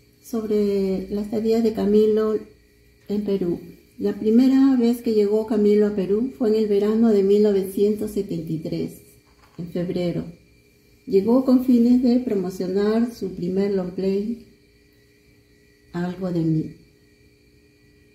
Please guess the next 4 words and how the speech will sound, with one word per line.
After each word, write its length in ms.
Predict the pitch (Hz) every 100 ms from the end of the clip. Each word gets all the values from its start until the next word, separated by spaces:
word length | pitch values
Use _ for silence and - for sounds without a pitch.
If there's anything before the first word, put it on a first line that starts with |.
| _ _ _ _ _ _ _ _ _ _ _ _ _ _ _ _ _ _ _ _ _ _ _ _ _ _ _ _ _ _ _ _ _ _
Seguidamente 800 | 226 220 262 254 247 262 269 277
graba 580 | 247 247 269 269 277 -
un 140 | 240
especial 960 | 240 240 233 - 240 233 233 262 269